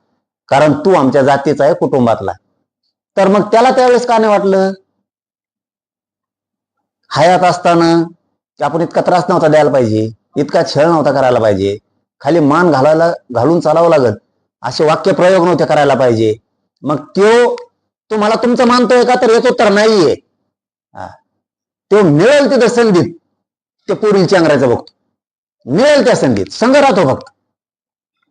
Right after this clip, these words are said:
मिळेल त्या संधीत चेंगरायला बघतो. त्यांच्या समाजात लोकांना कळत नाही का?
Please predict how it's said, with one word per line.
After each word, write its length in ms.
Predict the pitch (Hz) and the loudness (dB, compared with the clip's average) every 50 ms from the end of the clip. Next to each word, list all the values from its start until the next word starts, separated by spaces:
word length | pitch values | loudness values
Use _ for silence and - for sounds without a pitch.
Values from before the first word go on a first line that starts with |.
| _ _ - - - | _ _ -20 -10 -4
मिळेल 300 | - 170 240 254 254 247 | 0 2 2 4 2 2
त्या 120 | 208 254 220 | 2 0 2
संधीत 300 | - 233 226 220 214 214 | 2 2 2 2 0 0
चेंगरायला 380 | 214 202 196 175 170 156 139 | 0 0 2 2 2 2 2
बघतो. 200 | 127 117 - - _ _ _ _ _ _ _ _ _ _ _ _ _ _ _ _ _ _ _ _ _ _ _ _ _ _ _ _ _ _ - | 0 -2 -4 -10 _ _ _ _ _ _ _ _ _ _ _ _ _ _ _ _ _ _ _ _ _ _ _ _ _ _ _ _ _ _ 0
त्यांच्या 260 | 226 240 - 269 247 | 2 2 2 2 2
समाजात 300 | - 247 247 254 247 240 | 2 2 2 2 2 2
लोकांना 280 | 240 247 247 254 240 | 0 0 0 0 -2
कळत 220 | 240 247 240 247 247 | 0 0 -2 0 0
नाही 140 | 226 214 202 | -2 -2 -2
का? 100 | 202 | -4